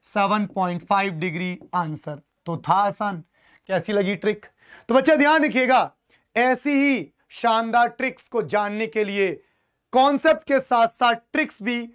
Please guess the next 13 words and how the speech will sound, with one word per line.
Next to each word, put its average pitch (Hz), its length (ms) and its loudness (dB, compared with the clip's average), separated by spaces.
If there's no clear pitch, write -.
समझने 220 520 -2
के 214 100 -12
लिए 202 120 2
डेली 220 360 -2
मेरे 214 180 -2
साथ 214 220 -6
आप 185 120 -4
जुड़ 233 200 0
सकते 220 340 -2
हैं 196 220 -4
एसएससी 240 500 0
Exams 220 500 -2
by 202 200 0